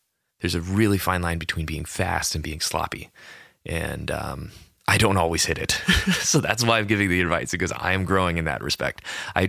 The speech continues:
tend to prioritize fast, even if I'm a little bit sloppy, or at least on my own music, not when I'm mixing, but, like, at least on my own music.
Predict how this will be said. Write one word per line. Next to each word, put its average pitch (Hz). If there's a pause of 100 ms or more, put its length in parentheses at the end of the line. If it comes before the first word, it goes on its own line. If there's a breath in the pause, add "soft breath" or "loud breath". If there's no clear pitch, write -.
(140)
tend 104
to 107
prioritize 95
fast, 95
even 101
if 101
I'm 90
a 90
little 92
bit 82
sloppy, 85
or 65
at 76
least 92
on 76
my 76
own 73
music, -
not 82
when 69
I'm 78
mixing, -
but, 76
like, 78 (220 loud breath)
at -
least 98
on 80
my 80
own 80
music. -